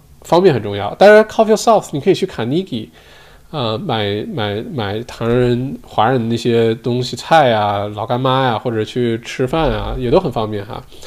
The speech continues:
我觉得你可以开车到这两个区都去转一转，到当地最热闹的那个街道上的咖啡店坐下来喝喝咖啡，呃，待个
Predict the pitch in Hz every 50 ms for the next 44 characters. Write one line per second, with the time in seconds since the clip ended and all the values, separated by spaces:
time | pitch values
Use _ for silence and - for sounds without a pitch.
0 | - - - - - - - - - - 123 127 180 226 208 143 127 - 190 156
1 | 120 - 139 143 139 - - 156 151 156 156 160 143 110 101 107 104 - - 131
2 | 131 135 127 131 123 160 147 117 98 101 - 58 - - - - - 147 139 127
3 | - 139 143 143 143 156 147 127 117 110 107 117 120 - - 156 143 143 165 156
4 | 127 123 113 107 104 104 104 104 107 95 - - 131 123 127 135 120 110 110 107
5 | 104 101 - - 127 123 127 127 147 156 135 104 - - 120 107 107 101 107 -
6 | 135 127 135 123 131 127 123 127 123 123 131 127 - - - - - - _ _
7 | - - 113 113 - - 139 135 139 139 139 127 113 104 101 98 95